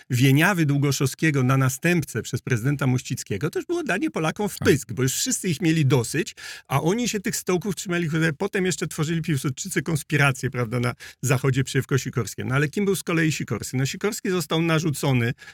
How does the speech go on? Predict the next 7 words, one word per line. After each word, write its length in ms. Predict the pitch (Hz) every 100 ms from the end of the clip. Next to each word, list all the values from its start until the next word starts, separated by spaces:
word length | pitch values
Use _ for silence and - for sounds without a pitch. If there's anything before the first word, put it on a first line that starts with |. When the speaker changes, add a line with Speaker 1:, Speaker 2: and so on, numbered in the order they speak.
| _
Speaker 1:
Polsce 600 | - 131 117 - 131 156 220 208
ze 240 | 202 165
złamaniem 540 | 151 160 170 160 139
polskiej 340 | 131 127 - 127
konstytucji 560 | 127 - - 123 - 117
przez 320 | - 120 -
aliantów, 640 | 127 123 104 101 - 320